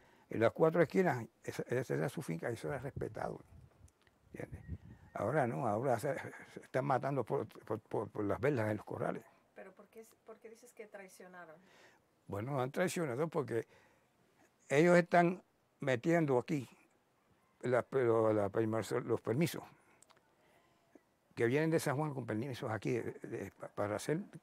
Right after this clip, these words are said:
Speaker 1: bueno, los, los desastres. Ustedes, ustedes ven las noticias, ¿qué ha pasado aquí en estos días de lluvia? Ahí mismo en el, de eso de, de ahí.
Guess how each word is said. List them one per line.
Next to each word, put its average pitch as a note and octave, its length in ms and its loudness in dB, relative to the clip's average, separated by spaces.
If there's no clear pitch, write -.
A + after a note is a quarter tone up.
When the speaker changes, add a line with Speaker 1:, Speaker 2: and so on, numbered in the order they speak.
Speaker 1:
bueno, D#3 380 -2
los, G#2+ 440 0
los A2+ 200 2
desastres. C3 500 0
Ustedes, F3 340 2
ustedes D#3+ 520 6
ven D#3 200 4
las A#2 100 0
noticias, C3+ 440 0
¿qué D#3 120 2
ha F3+ 60 2
pasado E3 400 2
aquí D3 160 -2
en C#3 80 -4
estos B2+ 180 -4
días A#2 180 2
de A2 100 0
lluvia? G2+ 280 -4
Ahí A2 180 0
mismo E3 280 2
en D3 100 0
el, A#2+ 220 2
de A#2 60 0
eso B2+ 160 -2
de, A2+ 180 0
de G#2 140 -2
ahí. F#3+ 320 -2